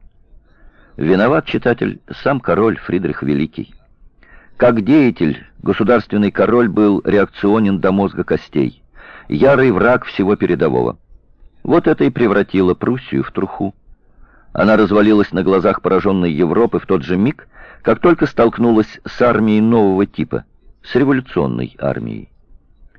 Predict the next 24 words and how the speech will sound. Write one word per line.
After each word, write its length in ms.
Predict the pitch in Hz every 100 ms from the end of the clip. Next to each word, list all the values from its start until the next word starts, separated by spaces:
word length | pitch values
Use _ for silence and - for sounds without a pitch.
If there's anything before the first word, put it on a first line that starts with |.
| _ - _ _ - _
Фридрих 500 | - - 123 110 92
же 140 | 64 76
такой 300 | 73 80 78
армии 320 | 67 67 71
не 140 | 110
знал. 400 | 104 85 80 78 _ _ - _ _ - -
Муштра 540 | 95 113 - 139 147
и 60 | 127
педантизм, 800 | - 85 98 95 - 139 117 101
доведённые 580 | 92 92 82 120 107 87
до 140 | 98
совершенства, 800 | - 80 73 - 151 - 127 123 - - -
привели 400 | 104 127 143 151 170
его 300 | 139 151 -
армию 400 | 127 120 120 113
к 100 | -
разложению. 680 | 95 92 78 67 60 52 - _ - _ _ - - _ _ - _ _
Наполеон 520 | - 98 120 127 131 110
взял 280 | 92 117
с 60 | 110
Пруссии 480 | - 123 120 - 104
миллиард 640 | 104 104 107 104 85 -
во 140 | 69 80
франках, 640 | - 123 131 123 113 -